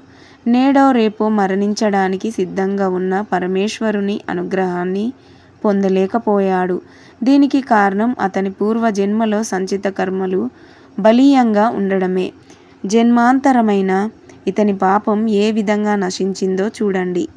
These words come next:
అంతకంటే ముందు ఇతని పూర్వ చరిత్రను తెలుసుకుందాం. పూర్వజన్మలో కృతవీర్యుడు ఒక కడజాతి వాడు,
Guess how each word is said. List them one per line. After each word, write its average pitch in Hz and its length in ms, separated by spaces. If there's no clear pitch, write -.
అంతకంటే 233 560
ముందు 196 400
ఇతని 196 320
పూర్వ 220 400
చరిత్రను 185 500
తెలుసుకుందాం. 185 680
పూర్వజన్మలో 233 880
కృతవీర్యుడు 208 840
ఒక 190 220
కడజాతి 240 560
వాడు, 196 360